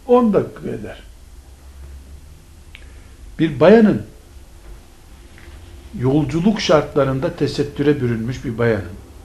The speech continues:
üzerindeki dış kıyafetleri, başörtüsünü çıkarması sadece beş dakika sürebilir.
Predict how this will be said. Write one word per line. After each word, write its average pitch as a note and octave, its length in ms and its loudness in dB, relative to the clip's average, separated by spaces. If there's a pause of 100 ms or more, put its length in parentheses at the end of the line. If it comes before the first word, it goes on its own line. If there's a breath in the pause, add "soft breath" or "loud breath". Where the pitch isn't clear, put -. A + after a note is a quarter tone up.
(1200)
üzerindeki F#3 600 2
dış G3+ 200 -2
kıyafetleri, A2+ 720 -6 (680)
başörtüsünü D#3 720 -2 (920)
çıkarması F#3 640 4
sadece C3+ 460 0
beş C3+ 240 0
dakika C3+ 320 -4
sürebilir. F#2 640 -8